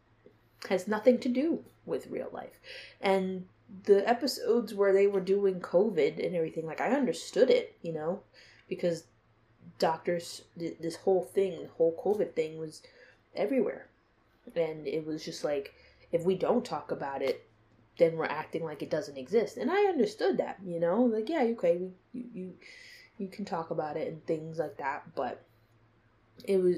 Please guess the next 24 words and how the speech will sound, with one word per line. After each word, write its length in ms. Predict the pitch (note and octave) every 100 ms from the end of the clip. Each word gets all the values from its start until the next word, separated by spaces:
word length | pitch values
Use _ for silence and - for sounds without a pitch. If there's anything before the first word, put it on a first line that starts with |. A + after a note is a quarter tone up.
| -
and 220 | F#3 F3+
I, 200 | F3 F3 -
I 100 | G3
did 260 | F#3 B3 B3+
love 280 | G3 F3 - - _ _ -
last 280 | F#3 F3+
season 320 | F#3+ F3 D#3+ E3
when 120 | D#3+
they 100 | D#3+
brought 300 | D#3 F3+ F3+
back 200 | E3 E3
all 120 | D#3
these 180 | D#3+ E3
old 180 | E3+ -
characters. 420 | E3 D#3+ D#3+ D#3+
That 160 | D#3
was 140 | D#3+ -
so 500 | - - E3+ D#3+ D#3+
awesome, 480 | D3+ D3 D3 D3+ C#3+
so 180 | - D3+
fantastic. 800 | - D3 - C#3 C3 - C#3 - - - - - - _ _
That 140 | E3+ D#3+
was 100 | D3+
great. 320 | - E3